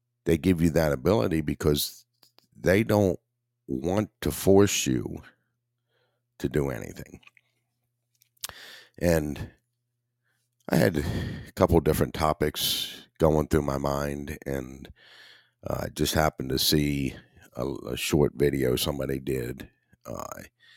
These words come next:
yesterday, and <clears throat> the statement made in it was,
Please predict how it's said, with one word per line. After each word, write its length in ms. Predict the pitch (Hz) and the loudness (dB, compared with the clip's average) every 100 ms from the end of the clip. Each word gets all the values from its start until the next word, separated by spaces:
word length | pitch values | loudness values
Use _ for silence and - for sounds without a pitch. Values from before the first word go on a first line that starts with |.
| - - _ _ _ _ _ | -20 -20 _ _ _ _ _
yesterday, 840 | 95 98 - 80 69 71 73 90 - | 2 2 2 0 -2 -4 -2 -4 -4
and 460 | 98 82 82 76 - - | -2 -2 -4 -8 -12 -20
<clears throat> 160 | _ - | _ 0
the 460 | - - - 78 69 _ - - - _ _ | 2 2 0 -4 -12 _ -20 -20 -20 _ _
statement 480 | 76 - 110 - 80 | -2 4 4 4 -2
made 320 | 73 104 101 | 2 4 4
in 160 | 76 73 | 0 -2
it 180 | 76 - | -4 -2
was, 540 | 76 71 69 - - | 2 4 2 0 -4